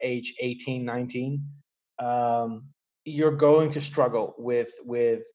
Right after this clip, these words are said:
seemingly minute things. Like, you know, where do you go to, to get,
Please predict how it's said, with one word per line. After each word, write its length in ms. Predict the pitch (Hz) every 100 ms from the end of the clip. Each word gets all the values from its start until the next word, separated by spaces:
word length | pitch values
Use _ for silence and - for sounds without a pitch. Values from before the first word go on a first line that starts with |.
| _ _ _ -
seemingly 800 | - - 147 147 143 135 135 131
minute 480 | 123 123 123 120 -
things. 480 | 120 104 104 - -
Like, 260 | 117 113 -
you 120 | 117 123
know, 160 | 117
where 360 | 120 120 131 135
do 80 | 131
you 200 | 131 123
go 400 | 135 123 120 120
to, 380 | - 123 117 117 _ _ _ _ _
to 420 | - 120 113 110 - _ 123
get, 400 | 120 113 113